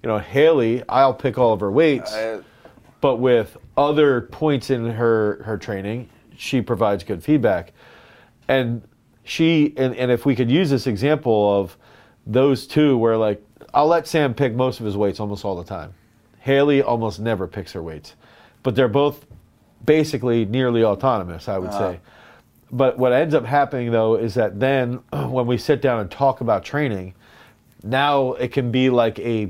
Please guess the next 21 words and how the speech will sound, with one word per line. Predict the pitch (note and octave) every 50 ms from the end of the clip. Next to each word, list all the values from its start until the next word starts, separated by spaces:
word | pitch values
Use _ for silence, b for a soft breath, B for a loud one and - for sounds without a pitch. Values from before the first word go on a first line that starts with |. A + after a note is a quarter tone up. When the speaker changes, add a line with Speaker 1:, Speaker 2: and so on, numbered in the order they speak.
| - - -
Speaker 1:
piece-by-piece | - - C#3+ C3+ A#2 - - B2 A2+ G#2+ - - B2+ B2 A#2 G#2+ -
discussion. | _ - G#2+ - - - C#3 C3 B2+ - - A#2 G2+ G2 F#2 F2 B B B B B B B B B
And, | - C3 C3 B2+
like, | B2 A#2+ A#2 G2+
a | A#2
conversation | - - C#3 C#3 C3 C3 A#2 - C#3+ C3+ A#2+ - B2+
that | A#2+ A2+
I |
had | A2 A#2+ A#2+ A#2
with | G#2+ G#2+ F#2+
Haley | A2 B2 A#2+ A#2 A#2 A2+ A2+
after | G#2+ G#2 - - G#2 G2
Senior | G2 - - B2+ A#2+ A2+ G2+
Pan | F#2+ A2+ A2+ G#2+ G#2
Ams | A2 A2 G#2+ G2+ F#2 G2
this, | G2 F2 - - _
you | - G2+
know, | F#2+ E2 E2 E2 - - -
a | - G2
month | G2+ A2+ A#2+ A2+ -
ago | G#2+ F#2 G2+ F#2 F#2 F#2 F#2